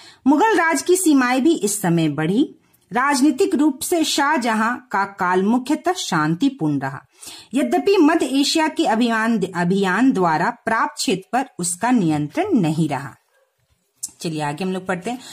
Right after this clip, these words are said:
तो हमने जहांगीर के बारे में पढ़ा, ठीक है, जहांगीर के बारे में पढ़ा। जहांगीर कौन थे? अकबर के पुत्र थे।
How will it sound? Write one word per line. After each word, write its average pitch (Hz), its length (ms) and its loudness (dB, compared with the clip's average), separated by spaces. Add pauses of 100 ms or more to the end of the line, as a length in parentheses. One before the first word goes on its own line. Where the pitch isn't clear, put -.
(220)
तो 202 60 -4
हमने 196 240 -2
जहांगीर 180 460 -2
के 233 140 -4
बारे 220 260 -2
में 233 120 -4
पढ़ा, 254 360 0 (400)
ठीक 277 180 -2
है, 415 180 -2
जहांगीर 185 600 -2
के 254 100 -4
बारे 202 240 0
में 247 100 -2
पढ़ा। 247 180 0
जहांगीर 190 460 -2
कौन 247 280 2
थे? 330 120 0
अकबर 160 380 -4
के 294 140 -2
पुत्र 311 440 -2
थे। 392 100 2